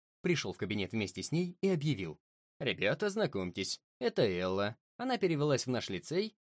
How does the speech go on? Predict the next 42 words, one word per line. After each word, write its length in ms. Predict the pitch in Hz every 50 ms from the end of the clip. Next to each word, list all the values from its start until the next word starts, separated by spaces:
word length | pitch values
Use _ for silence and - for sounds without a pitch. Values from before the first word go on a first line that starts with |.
| _ _ -
и 100 | 262 240
будет 280 | 214 302 247 247 202
учиться 360 | 185 175 - 196 180 - 151
с 100 | 143 -
вами 240 | 147 - 226 226 208
в 60 | 170
десятом 440 | 147 120 - - 131 143 147 131 101
классе». 420 | - 90 80 80 - - 82 78 - _ _ _ _ _ _ _ _ _ _ _ _ _ _ -
Ни 140 | 139 135 131
на 100 | 131 120
кого 260 | - 139 123 110 98
не 80 | 92 92
взглянув, 500 | 90 92 101 101 113 165 190 175 - - _ _ _ _ _ -
девушка 400 | 196 240 226 226 - - - 143
молча 280 | 143 180 185 - 180
прошла 360 | 139 123 107 - - 165 196 -
и 80 | 170
села 300 | 139 - 208 214 214 208
за 100 | 175 185
последнюю 500 | 160 131 - - 98 90 82 90 87 90
парту. 380 | - 143 107 78 - 76 69 - _ _ _ _ _ _ _ _ _ _ _ -
После 280 | 113 101 - - 95
урока 340 | 87 95 120 160 143 - 98
Прилепина 500 | - - 127 123 120 98 85 92 90 85
с 60 | -
подружками 540 | - 107 107 143 175 185 175 - 185 180 180
подошли 400 | 175 226 214 202 180 - - 98
знакомиться. 640 | 87 - 110 110 - 98 82 78 - - - - - _ _ _ _ _ _ _ _
«Привет, 380 | - 254 240 170 143 156 156 -
Эля, 240 | 160 156 151 147 - _ _ -
я 220 | 214 208 208 208
Марина, 420 | 202 175 110 92 95 208 214 208 - _ _ _ _ -
а 100 | 196 202
это 200 | 214 202 - 160
Настя 320 | 160 185 226 - - 196
и 80 | 131 -
Тоня. 340 | - 85 85 85 87 98 - _ _ _ _ _ _ _ _ _ _ -
А 80 | 196
где 200 | 190 202 247 277
ты 120 | 269 269 247
раньше 240 | 233 220 - -
училась?» 460 | 220 - - 202 175 165 - - -